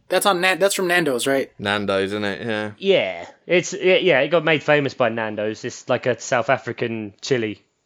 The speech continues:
Speaker 3: uh, sauce, and yeah, yeah, mostly with
Speaker 2: Is it? I
Speaker 3: Nando's
Speaker 2: thought it was
Speaker 3: or,
Speaker 2: Portuguese.
Speaker 3: you know.
Speaker 1: Would that
Speaker 3: No,
Speaker 1: be good
Speaker 3: it's
Speaker 1: on chips, or?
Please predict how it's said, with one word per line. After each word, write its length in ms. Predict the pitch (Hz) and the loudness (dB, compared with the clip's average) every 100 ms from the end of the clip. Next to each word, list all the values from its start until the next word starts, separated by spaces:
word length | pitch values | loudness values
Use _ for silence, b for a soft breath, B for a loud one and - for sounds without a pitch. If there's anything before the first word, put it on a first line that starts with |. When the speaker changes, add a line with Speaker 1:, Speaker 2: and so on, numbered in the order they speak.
| _ _ _ | _ _ _
Speaker 3:
uh, 600 | 113 104 104 104 107 110 | -6 -6 -8 -10 -10 -12
sauce, 540 | 120 - 110 101 - - | -10 -4 -2 -4 -10 -10
and 120 | 139 165 | -2 2
yeah, 200 | 156 120 | 4 4
yeah, 240 | 131 117 | 0 -2
mostly 460 | 123 135 - 113 107 | 0 -2 -2 -10 -8
with 160 | 104 | -8
Speaker 2:
Is 40 | 110 | -4
it? 40 | |
I 60 | 110 | -2
Speaker 3:
Nando's 260 | 107 101 101 | -2 -4 -2
Speaker 2:
thought 60 | 107 | -4
it 40 | |
was 80 | 101 | -2
Speaker 3:
or, 80 | 101 | -2
Speaker 2:
Portuguese. 540 | 117 127 160 113 101 | -2 -4 -4 -6 -10
Speaker 3:
you 40 | |
know. 60 | - _ _ _ _ _ _ _ _ _ | -20 _ _ _ _ _ _ _ _ _
Speaker 1:
Would 120 | 170 175 | 0 4
that 80 | |
Speaker 3:
No, 80 | 175 170 | 6 6
Speaker 1:
be 60 | |
good 20 | 190 | 6
Speaker 3:
it's 100 | 185 | 4
Speaker 1:
on 80 | |
chips, 420 | - 233 - - 180 | 2 0 0 -4 0
or? 340 | 160 151 147 | 2 0 -4